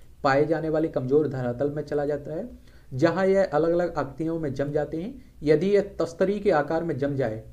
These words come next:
तो इसे आप लोग लेपोलिथ कहते हैं। क्या कहते हैं?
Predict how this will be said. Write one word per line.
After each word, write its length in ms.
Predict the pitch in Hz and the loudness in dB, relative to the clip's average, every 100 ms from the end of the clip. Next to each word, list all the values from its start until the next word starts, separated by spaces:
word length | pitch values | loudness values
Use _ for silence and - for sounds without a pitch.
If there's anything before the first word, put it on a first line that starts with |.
| - | -4
तो 80 | |
इसे 260 | 143 139 170 | -4 0 0
आप 200 | 147 143 | 0 0
लोग 160 | 147 135 | -2 2
लेपोलिथ 480 | 123 123 131 139 143 - - - - | 2 4 2 0 -4 -10 -20 -20 -10
कहते 300 | 143 120 117 | -6 -4 -6
हैं। 280 | 110 - - | -10 -12 -6
क्या 120 | 156 | -2
कहते 260 | 135 143 160 | -2 -4 -6
हैं? 260 | 240 - | -12 -14